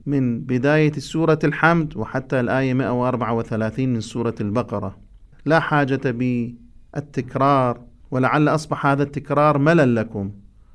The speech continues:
وأستميحكم عذراً على هذا التكرار، ولكن أرجو يكون فيه الإفادة بإذنه تعالى، بأن تراجعون المحفوظات يومياً، حتى إذا بلغ بكم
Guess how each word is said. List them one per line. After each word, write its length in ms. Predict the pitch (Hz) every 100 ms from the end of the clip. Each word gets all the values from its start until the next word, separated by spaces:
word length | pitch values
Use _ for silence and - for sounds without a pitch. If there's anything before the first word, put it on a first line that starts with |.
| -
وأستميحكم 800 | - 120 - 127 131 135 131 120
عذراً 280 | 151 135 110
على 160 | 117
هذا 180 | 117 117
التكرار، 580 | 117 120 - 123 139 143
ولكن 500 | 123 127 139 143 131 - - - - -
أرجو 260 | 151 143
يكون 280 | 143 135 135
فيه 240 | 131 139 135
الإفادة 480 | 120 127 135 123
بإذنه 360 | 107 107 107 107
تعالى، 380 | 101 90 87 - - - - _ - - - - - - -
بأن 460 | 127 151 165 156
تراجعون 580 | - 139 139 131 131 156
المحفوظات 800 | 143 131 127 - 127 135 147 -
يومياً، 720 | 135 127 131 165 156 143 131 139 - - - - -
حتى 460 | - 202 208 - 185
إذا 460 | 160 151 151 147
بلغ 340 | 143 180 165 143
بكم 560 | 160 170 160 147 139